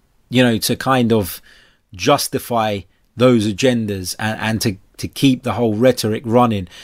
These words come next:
about certain players. So, y-, you know, for me, non-issue with, with Granit Xhaka, non-issue, um, with Nicolas Pepe. He did what he did. It's done. We move on. No issue with Kieran Tierney either. I've got to say that. No problem with Kieran Tierney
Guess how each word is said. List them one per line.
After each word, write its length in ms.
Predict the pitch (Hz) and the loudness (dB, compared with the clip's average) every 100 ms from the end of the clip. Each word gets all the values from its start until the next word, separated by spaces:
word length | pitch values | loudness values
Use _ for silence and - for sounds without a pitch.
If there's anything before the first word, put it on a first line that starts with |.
| - - | -18 -8
about 280 | 104 113 113 | 0 0 2
certain 320 | - 113 107 | -2 -2 -2
players. 320 | 110 107 95 | 0 0 0
So, 260 | - 117 117 - _ _ | 0 0 0 -8 _ _
y-, 220 | 127 123 160 | -10 -8 2
you 100 | 147 | 4
know, 120 | 120 | 4
for 160 | - 135 | 2 2
me, 400 | 156 127 110 - _ _ - | 4 2 0 -6 _ _ -4
non-issue 640 | 131 147 123 - 110 107 | 2 2 2 -2 -4 -4
with, 280 | 104 90 - | -4 -8 -6
with 200 | 110 92 | -6 0
Granit 240 | 104 98 | 0 0
Xhaka, 440 | 95 107 - 107 95 - _ _ _ | 2 0 2 -2 -2 -10 _ _ _
non-issue, 760 | 117 147 151 127 - 110 101 95 _ _ _ 110 | 0 4 4 2 -2 -6 -8 -10 _ _ _ -2
um, 380 | 107 101 107 | 0 -2 -2
with 140 | 113 104 | -2 0
Nicolas 420 | 107 - 98 - | 0 0 -2 -2
Pepe. 440 | 113 101 107 101 | -2 0 0 0
He 140 | 87 95 | -2 0
did 220 | - 147 | 4 4
what 160 | 110 - | 2 -6
he 60 | |
did. 260 | - 104 95 | -6 -6 -6
It's 140 | - | -12
done. 480 | - 131 120 110 120 | 0 4 4 2 -6
We 140 | 104 104 | -6 -2
move 440 | 110 117 110 95 - | 2 4 4 0 -4
on. 280 | 117 113 95 - - - | 0 0 -2 -10 -14 -2
No 220 | 147 165 | 2 2
issue 240 | 156 156 | 2 0
with 160 | 139 123 | 0 0
Kieran 300 | 147 135 123 | 2 2 2
Tierney 320 | 139 131 120 | 2 2 4
either. 240 | 131 107 101 | 2 2 -2
I've 140 | 95 | 0
got 80 | 135 | -2
to 60 | - | 0
say 220 | 127 117 | 0 0
that. 180 | 87 - - - - | -2 -8 -20 -12 0
No 200 | 127 139 | 2 4
problem 360 | 151 131 127 | 2 2 2
with 240 | 120 101 - | 0 -2 -2
Kieran 300 | 127 120 107 | 2 2 2
Tierney 360 | 123 110 110 | 0 2 0